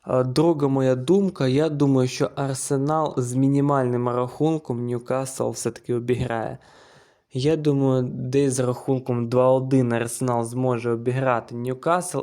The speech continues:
але, скоріш за все, цього не вистачить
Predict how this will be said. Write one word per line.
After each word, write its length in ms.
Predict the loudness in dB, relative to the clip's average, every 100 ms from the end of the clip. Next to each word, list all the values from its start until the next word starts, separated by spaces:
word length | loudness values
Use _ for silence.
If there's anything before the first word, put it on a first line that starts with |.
| -6
але, 580 | -8 -4 -2 -2 -4 -12 _ _ _ _ -20 -20 _
скоріш 480 | -12 -4 -2 -2
за 120 | -2 -6
все, 300 | -4 -4 -4
цього 480 | -8 -8 -4 -4 -6
не 160 | -6
вистачить 640 | -4 -6 -8 -16 -16 -20